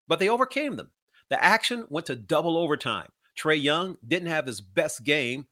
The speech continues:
while working with a sore knee. Still, he scored fifteen points in the overtime sessions, and Atlanta made it two in a row in San Antonio. Outstanding.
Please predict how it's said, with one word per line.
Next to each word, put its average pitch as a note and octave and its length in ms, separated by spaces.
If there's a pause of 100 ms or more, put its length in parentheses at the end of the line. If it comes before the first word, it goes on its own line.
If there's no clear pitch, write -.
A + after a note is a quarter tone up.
(160)
while B2 260
working D3+ 300
with B2 140
a A#2 40
sore A#2 340
knee. C3 400 (220)
Still, D#3+ 560
he C#3+ 120
scored C3 320 (180)
fifteen F#3+ 500
points E3 300
in C3 60
the C3 60
overtime C#3 480
sessions, D3 480 (280)
and F3 460 (140)
Atlanta D3 560 (260)
made D3 180
it - 200
two B3+ 240
in A3 60
a G#3 60
row G3 360
in A3 200
San G#3 300
Antonio. F#3 680 (200)
Outstanding. G3 920